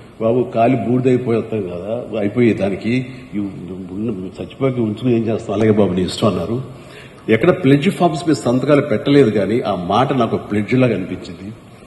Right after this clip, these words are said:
"ఏం చేయమంటావు అరవింద్?" అని అడిగితే, "Please go ahead." So ఎర్లీ మార్నింగ్ అది తీసి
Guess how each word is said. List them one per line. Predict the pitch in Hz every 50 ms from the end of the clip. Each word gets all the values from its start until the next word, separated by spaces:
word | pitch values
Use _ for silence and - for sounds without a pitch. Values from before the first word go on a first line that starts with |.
| - - 110
"ఏం | 113 123 135 135
చేయమంటావు | 135 123 123 110 104 95
అరవింద్?" | 92 101 104 101 101
అని | 92 87
అడిగితే, | 87 92 - - 123 123 123 - - - - - -
"Please | 123 139 143 135 110 -
go | 113 113
ahead." | 104 104 98 95 85 - - - - - - - - 90 87 78 - - - - - - - - - - - - - -
So | - 120 117 - 110
ఎర్లీ | 110 110 123 143 143
మార్నింగ్ | 131 127 127 120 120 127 151 165 - - - - - - -
అది | 104 95 90 - - - -
తీసి | 107 117 110 - - 139 160